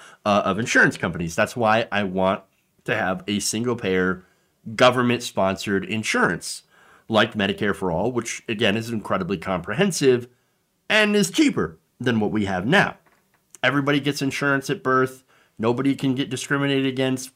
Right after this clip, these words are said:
for pre-existing conditions. Uh, everybody gets insurance. Everybody gets healthcare free at the point of service. Okay,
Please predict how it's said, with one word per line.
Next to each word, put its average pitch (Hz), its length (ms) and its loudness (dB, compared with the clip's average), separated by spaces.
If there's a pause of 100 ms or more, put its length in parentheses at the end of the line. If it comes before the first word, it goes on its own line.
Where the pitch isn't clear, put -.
for 127 160 0
pre-existing 127 560 -4
conditions. 120 800 -2 (600)
Uh, 117 300 4 (100)
everybody 143 540 4
gets 135 380 0
insurance. 123 800 0 (840)
Everybody 135 400 4
gets 101 420 -2 (560)
healthcare 127 600 4
free 170 340 2
at 156 80 0
the 143 80 -4
point 110 260 0
of - 60 -2
service. - 500 -6 (1300)
Okay, 233 360 0